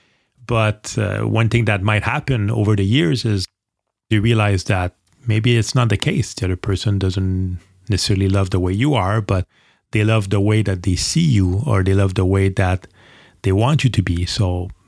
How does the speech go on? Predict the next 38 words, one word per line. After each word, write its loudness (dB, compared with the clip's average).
either 0
they 0
try -2
to -2
change 0
you, 2
uh, -8
maybe 0
not -2
directly. 0
And 2
sometimes, 0
yeah, 2
it's 0
very 2
subtle. 0
It's -2
not 2
like, -4
"Oh, -2
yeah, -6
you -2
should 0
do 0
this, 0
this, -4
and -4
that." -2
But -4
you 0
realize 0
over -2
the 0
year 2
that 2
you 0
kinda 2
change. -2